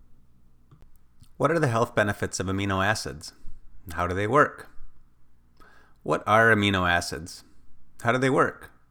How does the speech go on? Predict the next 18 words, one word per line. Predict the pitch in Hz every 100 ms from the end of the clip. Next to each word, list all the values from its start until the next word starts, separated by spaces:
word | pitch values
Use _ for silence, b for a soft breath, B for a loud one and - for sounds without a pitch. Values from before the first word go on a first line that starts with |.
| - _ _ -
Why | - 139
are | 143
they | 135
so | - 110
important | 98 - 120 113
to | 98
your | 87
health | 90 -
and | 101
fitness? | 110 113 90 90 - _ _ _ _ _ - _ _ _ _ _
Why | 85 90
are | 101
they | 95
so | 90 107 90
important | 87 - 139 101 92 -
as | 90 95 85
you | 87 80
age? | 101 101 87 -